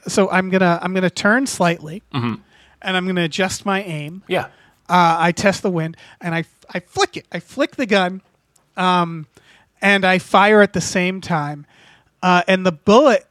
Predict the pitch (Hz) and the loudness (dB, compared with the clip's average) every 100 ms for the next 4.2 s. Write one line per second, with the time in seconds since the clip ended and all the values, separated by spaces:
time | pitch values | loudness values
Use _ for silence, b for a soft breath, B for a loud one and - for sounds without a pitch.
0 | - 185 202 202 196 - 185 175 156 - | -4 0 2 2 -2 -4 -10 -12 -16 -16
1 | 143 - - 359 220 147 139 - - B | -16 0 4 6 6 0 -10 -14 -18 B
2 | B B - 208 196 - - 254 247 180 | B B 0 4 4 2 2 2 2 -2
3 | 208 180 160 - 285 277 208 214 165 - | -2 -2 -6 -6 -4 -4 -6 -6 -6 -10
4 | - | -20